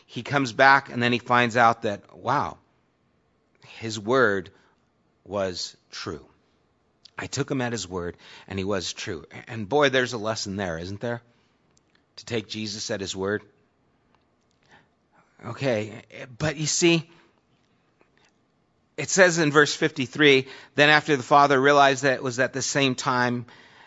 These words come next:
at the very end it says, "So he and his whole household believed." And remember, we've talked about that word believed. It's gonna show up over and over again throughout John's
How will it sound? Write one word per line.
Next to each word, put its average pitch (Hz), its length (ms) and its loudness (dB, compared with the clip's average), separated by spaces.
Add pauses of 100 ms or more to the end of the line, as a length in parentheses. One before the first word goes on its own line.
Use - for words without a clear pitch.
(320)
at 120 120 -10
the 131 80 -4
very 139 240 4
end 139 100 4
it 127 80 -2
says, 123 220 -4
"So 113 160 -2
he 170 300 -6
and 139 60 -2
his 123 140 -4
whole 139 300 -2
household 117 640 -6
believed." 82 580 -14 (1400)
And 98 100 -12
remember, 131 320 0
we've 123 220 -6
talked 156 280 -4
about 135 200 -2
that 120 180 -2
word 123 300 -2
believed. 113 500 -4
It's - 160 -14
gonna 120 160 -10
show 113 280 -8
up 117 360 -6
over 156 380 -4
and 127 360 -10
over 117 460 -4
again 95 400 -8 (320)
throughout 120 480 0
John's 107 560 -2